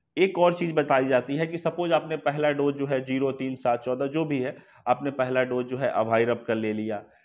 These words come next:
सेकेंड डोज आप रेबीपुर का, ऐसा नहीं बोला जाएगा, ऐसा नहीं करना है आपको। अगर आपने अभाइरप का लिया या रेबीपुर का, किसी एक का ही आपको हमेशा पाँचों लेना है। इसको आप इंटरचेंज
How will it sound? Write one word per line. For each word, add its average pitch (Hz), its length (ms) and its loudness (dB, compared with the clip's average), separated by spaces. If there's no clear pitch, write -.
सेकेंड 175 480 2
डोज 160 180 4
आप 143 180 6
रेबीपुर 139 440 4
का, 143 140 -2
ऐसा 113 320 0
नहीं 104 260 -8
बोला 90 260 -6
जाएगा, 85 480 -6
ऐसा 117 240 -2
नहीं 117 300 -6
करना 143 300 -2
है 139 140 -6
आपको। 135 280 -6
अगर 165 420 2
आपने 156 280 2
अभाइरप 120 480 -2
का 131 80 -2
लिया 123 360 -4
या 127 160 4
रेबीपुर 147 500 2
का, 156 140 0
किसी 196 440 -4
एक 202 280 4
का 190 100 4
ही 190 220 -4
आपको 151 300 0
हमेशा 127 420 -2
पाँचों 120 320 2
लेना 131 260 0
है। 156 180 -6
इसको 190 300 2
आप 190 240 6
इंटरचेंज 165 640 0